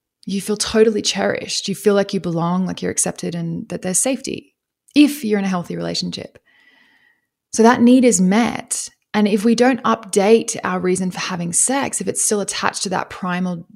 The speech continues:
desire or that primal way of feeling safe, belong, belonging, cherished, chosen,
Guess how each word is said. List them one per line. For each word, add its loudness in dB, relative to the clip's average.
desire 0
or -2
that -4
primal -6
way -4
of -8
feeling -6
safe, 0
belong, -4
belonging, -4
cherished, -6
chosen, -4